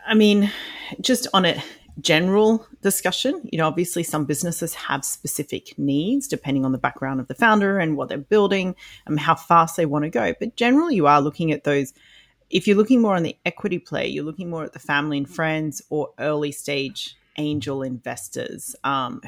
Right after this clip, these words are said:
who believe in you as a founder, believe in what you're trying to achieve.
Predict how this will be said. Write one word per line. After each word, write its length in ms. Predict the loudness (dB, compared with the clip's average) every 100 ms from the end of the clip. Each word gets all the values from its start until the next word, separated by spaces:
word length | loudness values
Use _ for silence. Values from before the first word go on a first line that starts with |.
| -6
who 380 | -2 0 -2 -4 -12 -20 _
believe 440 | -2 0 2 0 0
in 120 | -2
you 120 | -4
as 120 | -4
a 40 | -10
founder, 800 | -4 0 2 0 2 2 2 -4 _ _ -4
believe 520 | -2 0 0 -2 -6
in 180 | -4 -4
what 160 | -4 -6
you're 100 | -10
trying 300 | -8 -8 -8
to 140 | -8
achieve. 760 | -8 -4 -2 -2 -2 -6 -10